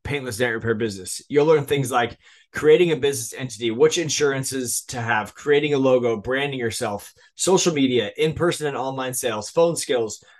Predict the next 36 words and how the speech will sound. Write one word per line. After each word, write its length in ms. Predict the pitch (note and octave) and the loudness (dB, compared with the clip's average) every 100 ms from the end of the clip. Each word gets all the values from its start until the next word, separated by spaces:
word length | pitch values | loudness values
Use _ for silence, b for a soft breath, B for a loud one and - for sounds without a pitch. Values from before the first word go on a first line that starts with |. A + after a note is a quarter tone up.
| b | b
short-term 520 | - - F3 D3+ F3 D#3 | -4 0 2 2 0 0
and 120 | C#3 | -2
long-term 360 | C#3 C3 C#3+ | -2 -2 -2
marketing 380 | B2+ B2 A#2 A#2 | -2 -2 -6 -10
strategies, 560 | - B2 G#2+ G#2+ A2+ G#2 | -4 -4 -2 -4 -6 -6
how 180 | C3+ C#3+ | 0 4
to 120 | E3 | 6
expand 420 | D3+ - C#3+ C#3 | 4 2 0 2
your 80 | B2+ | -2
business, 400 | B2 A#2+ A#2+ A2+ | -2 -4 -6 -6
and 180 | A2+ A2 | -4 -2
several 380 | D#3 D3+ D#3 | 0 2 2
mindset 420 | C#3 C#3 C3+ C3+ - | 2 0 0 -2 -2
tools 260 | C3 B2 | -6 -2
that 120 | A#2+ | -2
I 60 | A2 | -2
use 340 | A#2+ C3+ A2 | -2 -2 -4
in 40 | B2 | -4
my 120 | B2+ | -4
coaching, 480 | B2+ C3 B2+ C3 B2+ B B B - | -2 -4 -4 -6 -8 B B B 0
my, 300 | B2 B2 A2 | 2 4 4
uh, 220 | A#2+ A2+ | 2 2
one-on-one 580 | A#2+ D3+ D#3 C#3 C#3 C3 | 4 4 4 2 0 0
high-dollar 400 | C3 B2+ A#2+ A2+ | 0 0 -4 -4
coaching 280 | B2 A#2 | -6 -6
clients. 400 | G#2+ G2+ F2 - | -10 -10 -12 -4
You 80 | C3+ | -2
can 140 | C3+ C3+ | -2 0
find 200 | C#3+ C3 | 0 0
the 60 | |
program 400 | A#2+ D3+ D#3+ E3 | 0 2 4 2
at 220 | B2 A#2 | -2 -2
dent 240 | B2+ C#3 - | -2 -2 -4
trainer 420 | D#3 D3+ C#3 A#2+ | -4 -2 -6 -4
dot 260 | C3 C3 - - | -2 0 -2 -6
com 460 | D3 C3+ C#3+ D3+ | -4 -2 -2 -8